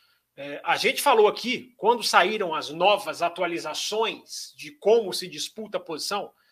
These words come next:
a gente citou aqui, muita gente falou que, "Ah, não mudou nada." Mudou, tem coisa lá que tá sendo aplicada. A gente pode concordar, a gente pode discordar, mas eles estão aplicando o que eles falaram que iam aplicar.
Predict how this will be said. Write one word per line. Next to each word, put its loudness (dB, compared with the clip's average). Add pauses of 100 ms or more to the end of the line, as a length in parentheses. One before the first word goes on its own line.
(540)
a -2
gente 0
citou -4
aqui, -2
muita 0
gente -4
falou 0
que, -8
"Ah, -2
não -6
mudou 0
nada." 2 (220)
Mudou, 2
tem -12
coisa 4
lá 4
que -14
tá 0
sendo -4
aplicada. 2 (180)
A -20
gente -14
pode -10
concordar, 0
a -10
gente -10
pode -6
discordar, -2 (200)
mas 4
eles -4
estão -2
aplicando -2
o -16
que -10
eles -4
falaram 0
que -14
iam -8
aplicar. -14